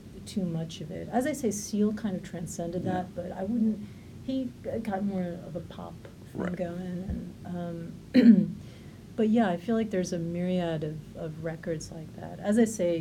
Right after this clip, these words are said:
Speaker 1: you know,
Speaker 2: Yeah.
Speaker 1: eighties British R and B is, is a really
Speaker 2: Yeah.
Speaker 1: special thing to me.
Speaker 2: Right.
Speaker 1: And anybody who's patient enough, I'll, they'll, we're gonna do a, I'm writing about it in about a month,
Speaker 2: Okay.
Speaker 1: and there's gonna be a really good mix attached to it.
Speaker 2: Oh, good.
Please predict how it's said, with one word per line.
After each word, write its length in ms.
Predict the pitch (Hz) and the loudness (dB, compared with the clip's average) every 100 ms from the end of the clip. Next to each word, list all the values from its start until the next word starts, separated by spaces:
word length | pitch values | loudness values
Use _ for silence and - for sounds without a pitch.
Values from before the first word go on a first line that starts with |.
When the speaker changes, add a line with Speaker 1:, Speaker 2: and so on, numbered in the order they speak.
| 170 | -2
Speaker 1:
you 80 | |
know, 200 | 175 165 | -4 -2
Speaker 2:
Yeah. 120 | 156 170 | -2 -4
Speaker 1:
eighties 300 | 170 175 - | -4 -6 -8
British 580 | 175 170 165 - - - | -6 -6 -6 -6 -10 -10
R 140 | 175 165 | -8 -4
and 160 | 160 | -4
B 240 | 151 160 160 | -4 -4 -4
is, 180 | 156 165 165 | -4 -8 -10
is 160 | 156 160 | -10 -10
a 80 | 165 - - - - - | -10 -10 -14 -16 -14 -10
really 240 | - 185 170 | -2 2 2
Speaker 2:
Yeah. 60 | |
Speaker 1:
special 400 | 175 - 160 175 | 0 -4 -4 -2
thing 240 | 160 165 165 | -2 -2 -2
to 120 | 170 | -2
me. 200 | 160 151 | -2 0
Speaker 2:
Right. 300 | 147 110 113 | 2 0 -2
Speaker 1:
And 340 | 165 165 165 175 - - - - | -6 -8 -8 -10 -14 -16 -16 -10
anybody 300 | 196 202 202 175 | 0 2 4 2
who's 140 | 156 | -2
patient 360 | - 170 165 180 | -4 -4 -2 -2
enough, 200 | 156 151 - | -4 -4 -6
I'll, 140 | 156 - | -8 -4
they'll, 180 | 170 160 - | -6 -6 -6
we're 120 | 180 | -6
gonna 240 | 165 175 170 | -4 -4 -4
do 180 | 165 160 | -2 -4
a, 380 | 156 156 - 170 | -4 -6 -10 -8
I'm 120 | 175 | 0
writing 280 | 175 175 175 | 2 2 0
about 260 | 185 - 214 | 0 4 6
it 60 | 226 | 6
in 220 | - - | 6 4
about 160 | - | 2
a 40 | 190 | 2
month, 240 | 175 175 | 4 4
Speaker 2:
Okay. 80 | - | 4
Speaker 1:
and 80 | 180 | 2
there's 140 | 170 | 2
gonna 140 | 165 170 | -2 -4
be 120 | - | -6
a 20 | |
really 300 | - - 185 | -8 -8 -6
good 180 | 214 196 196 | -6 -6 -8
mix 300 | - - - | -8 -10 -10
attached 400 | 208 214 - - | -8 -8 -8 -10
to 60 | 143 | -10
it. 240 | - 156 - - - | -10 -10 -12 -10 -6
Speaker 2:
Oh, 60 | 117 | -4
good. 220 | - - | -4 -6